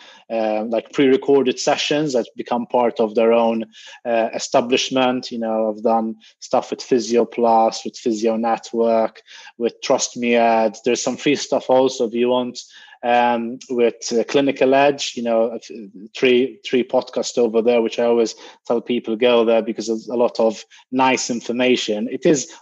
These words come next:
under the name Combat Sports and Hands and Wrist, but there's a lot which I talk about, which sort of translates to other ones. And then I do, um,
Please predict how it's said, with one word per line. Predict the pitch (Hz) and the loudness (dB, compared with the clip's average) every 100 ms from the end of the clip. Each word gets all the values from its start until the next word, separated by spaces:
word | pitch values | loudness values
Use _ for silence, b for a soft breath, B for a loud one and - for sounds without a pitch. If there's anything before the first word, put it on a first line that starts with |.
| - | -2
under | 139 131 | 0 0
the | 127 | 0
name | 127 123 117 | 0 -2 -2
Combat | 143 139 117 - | -2 0 -4 -4
Sports | - 120 110 | -6 -4 -4
and | 117 | -4
Hands | 101 123 113 | -4 -4 -4
and | 113 | 0
Wrist, | 135 120 | 0 0
but | - | -4
there's | 107 110 | -6 -2
a | |
lot | 120 131 - - B B | 2 2 0 -16 B B
which | 120 120 | -4 -2
I | |
talk | 113 135 127 - | 0 2 2 0
about, | 104 107 107 - | 0 0 0 -4
which | - | -4
sort | 110 | -2
of | 104 | -2
translates | - 120 110 113 110 - - | -4 -4 -2 0 0 -2 -4
to | 113 | 0
other | 117 110 | 2 2
ones. | 104 104 104 - B B B B | 0 -2 -6 -12 B B B B
And | 139 | -4
then | 151 180 175 | 0 0 0
I | 143 | -2
do, | 139 156 151 147 143 151 | 2 4 6 6 4 2
um, | 135 131 131 131 120 | 0 2 2 -2 -4